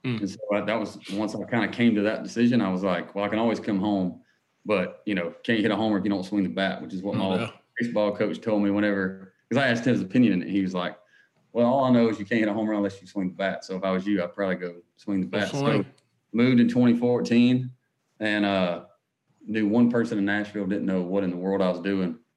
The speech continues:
Speaker 2: Then over the next couple of years, just try, I wrote every day and tried to, you know, better my craft and learn, you know, meet new people and, and, and everything. So, um, yeah, now here we are, had three number ones this year as a songwriter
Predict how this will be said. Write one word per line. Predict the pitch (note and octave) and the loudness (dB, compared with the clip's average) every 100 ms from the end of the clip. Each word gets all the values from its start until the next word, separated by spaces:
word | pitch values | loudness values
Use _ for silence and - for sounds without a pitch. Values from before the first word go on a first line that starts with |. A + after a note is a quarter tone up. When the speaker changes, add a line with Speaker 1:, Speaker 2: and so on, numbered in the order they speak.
| _ _ _ _ | _ _ _ _
Speaker 2:
Then | G#2 A2 | -2 0
over | G#2 | 2
the | G2+ | 0
next | G#2+ - | -2 -4
couple | G#2+ G2 | -2 0
of | |
years, | A2+ A2+ F#2+ | 2 2 -2
just | F#2 - | -8 -8
try, | G#2 G2 | -4 -4
I | - | -4
wrote | F2+ F#2 G2 | -4 -2 -2
every | F#2 F#2 | -2 -2
day | F#2 F#2+ | 0 0
and | F2 | -2
tried | - F#2 E2 | -4 -4 -6
to, | - _ _ - | -12 _ _ -10
you | F#2+ | -6
know, | F2+ E2+ - _ _ _ _ _ | -4 -6 -12 _ _ _ _ _
better | A2+ A2+ | -2 0
my | G#2 F#2+ | 0 0
craft | G2+ A2 A2 G#2+ F2+ | -2 0 0 -4 -6
and | F2+ | -2
learn, | A2 G#2+ G#2 | -2 -2 -4
you | F#2+ | -4
know, | F#2 F2+ | -4 -2
meet | A2+ A#2 | 0 0
new | G#2 | 0
people | A#2 A#2+ A#2 A2+ A2 | 2 2 2 -2 -2
and, | F2 E2+ | -4 -6
and, | F2 E2+ - _ _ F#2+ | -12 -12 -16 _ _ -6
and | |
everything. | G2 F#2 G2 F2 | -4 -2 -4 -6
So, | - A2+ F#2+ F#2 - _ _ _ _ _ - - - | -4 -2 -2 -4 -12 _ _ _ _ _ -20 -14 -6
um, | G#2+ G2 F2+ F2+ - _ _ _ _ _ _ _ | -4 -4 -4 -8 -16 _ _ _ _ _ _ _
yeah, | - C3 | -2 0
now | G2 A2+ A2+ A2 - _ _ _ _ _ | 0 0 -2 -6 -18 _ _ _ _ _
here | A2+ B2 | -6 0
we | G#2+ | 0
are, | B2+ A2+ | 2 2
had | G#2+ F2+ - - | 0 -2 -8 -2
three | A#2 | 0
number | A2+ A2 | 2 0
ones | A2+ A2 | 0 0
this | A2+ - | -2 -2
year | A#2 A#2 | -2 -2
as | F#2 | -2
a | G#2+ | -4
songwriter | G#2+ G#2+ G#2 A#2 B2 | -2 -2 -2 -2 -4